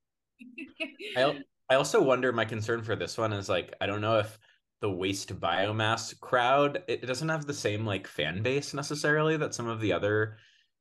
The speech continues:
Speaker 2: types of C D R do, like, have, like, a dedicated, like, group on Twitter that, like, are really working on that. And I don't know that, does, like, a waste biomass, is that, like, a, I feel like that maybe is a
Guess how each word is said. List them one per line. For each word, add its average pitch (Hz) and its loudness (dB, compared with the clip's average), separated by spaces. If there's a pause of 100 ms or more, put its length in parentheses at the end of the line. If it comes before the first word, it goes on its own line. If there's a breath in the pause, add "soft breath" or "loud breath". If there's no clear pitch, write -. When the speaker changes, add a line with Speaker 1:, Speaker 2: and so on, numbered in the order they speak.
(160)
Speaker 2:
types 95 -2
of 101 -4 (140)
C - -8
D 92 -4
R 85 -2
do, 135 2
like, 101 0
have, 98 0
like, 98 0
a 95 2
dedicated, 90 -2 (140)
like, 95 -8 (220)
group 82 -8
on 87 -2
Twitter 90 0
that, 104 2
like, - -6
are 82 0
really 82 -2
working 80 -6
on 120 0
that. 135 2
And 92 -4 (640)
I 101 0
don't 117 2
know 117 2
that, 107 -4
does, 104 -4
like, 101 0
a 98 -2
waste 98 -4
biomass, 104 -2
is - -10
that, 92 -4
like, 98 -2
a, 90 -2 (580)
I 101 -6
feel 101 -2
like 101 -4
that 90 -4
maybe 92 -4
is 90 -6
a 87 -6